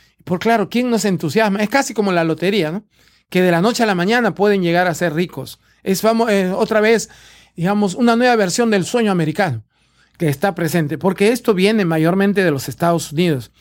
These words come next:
Está en el fondo una ideología neoliberal, una ideología de mercado, y eso está desvirtuando lo que significa ser iglesia, servir al Señor. En términos pentecostales, yo diría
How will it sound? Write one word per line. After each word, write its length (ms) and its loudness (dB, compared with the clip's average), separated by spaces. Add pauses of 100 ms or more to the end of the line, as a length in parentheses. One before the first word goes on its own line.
(340)
Está 440 0
en 160 -2
el 180 2
fondo 440 0
una 260 2
ideología 520 0
neoliberal, 720 0 (320)
una 180 4
ideología 420 0
de 100 0
mercado, 600 -4 (420)
y 180 0
eso 240 0
está 420 0
desvirtuando 1120 0 (220)
lo 140 -4
que 100 -4
significa 580 -2
ser 240 0
iglesia, 640 -2 (260)
servir 440 0
al 100 0
Señor. 360 -6
En 140 4
términos 400 0
pentecostales, 680 -2
yo 80 2
diría 400 0